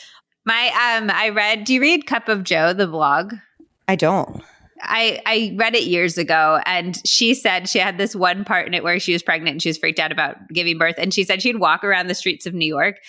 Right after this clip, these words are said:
Speaker 1: and just look at every single person and be like, "You came out of a gi-, vagina, you came out of a
Speaker 2: <laughs>
Speaker 1: vagina, you came out of a vagina." And it, like, made her feel so much better, just that every single person she saw had to have been born somehow or, you know, came out of a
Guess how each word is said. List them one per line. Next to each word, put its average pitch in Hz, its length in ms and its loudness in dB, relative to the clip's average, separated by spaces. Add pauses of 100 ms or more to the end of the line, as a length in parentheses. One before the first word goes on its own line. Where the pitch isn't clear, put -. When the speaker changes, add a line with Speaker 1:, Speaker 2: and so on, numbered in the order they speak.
(140)
Speaker 1:
and 175 120 -2
just 180 120 0
look 202 160 2
at - 160 0
every 175 280 0
single 190 240 0
person 190 420 0
and 185 160 -4
be 175 100 0
like, 170 200 0
"You 226 260 0
came 269 240 -4
out 151 120 -2
of 139 60 -10
a 147 60 -10
gi-, 151 240 -2
vagina, 160 540 -2
you 220 200 2
came 180 220 -2
out 151 140 -2
of 151 40 -6
a 156 40 -4
Speaker 2:
<laughs> 151 40 -4
Speaker 1:
vagina, 147 380 -2
you 208 300 2
came 202 180 0
out 165 140 0
of 160 60 -4
a 160 80 -4
vagina." 156 440 0
And 180 80 -2
it, 180 100 -4
like, 196 160 2
made 185 260 2
her 202 160 2
feel 185 340 2 (260)
so 196 320 2
much 180 340 0 (140)
better, 175 500 0
just - 300 -2
that 185 240 0
every 185 300 -2
single 185 320 -2
person 180 360 -2
she 185 160 -2
saw 165 360 2
had 175 240 -2
to 180 140 -6
have 170 140 -4
been 160 200 -2
born 156 560 -2 (160)
somehow 175 640 0
or, 180 200 4
you 180 160 0
know, 170 140 0
came 170 220 -4
out 160 160 -2
of 156 140 -2
a 151 200 2